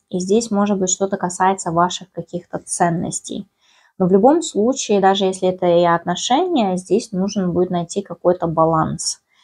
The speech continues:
сделать какой-то выбор, определиться в чем-то обязательно. Но здесь именно нужно взвесить что-то.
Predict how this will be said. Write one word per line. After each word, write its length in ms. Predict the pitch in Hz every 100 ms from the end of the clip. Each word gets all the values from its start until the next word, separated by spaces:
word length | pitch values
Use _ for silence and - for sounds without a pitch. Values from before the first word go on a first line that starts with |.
| _ _ 175
сделать 400 | 175 190 208 202
какой-то 420 | 175 - 190 170
выбор, 460 | 160 190 247 226 -
определиться 840 | 185 - 175 165 160 160 - 180
в 80 | -
чем-то 520 | - 170 170 - 185 -
обязательно. 800 | 175 165 160 170 - - - 196 - _ _ _ _ _ _ _
Но 80 | 190
здесь 300 | 220 311 226
именно 340 | 226 247 214
нужно 420 | 190 190 208 185 175
взвесить 720 | 175 165 165 170 170 160 -
что-то. 520 | - - 165 156 170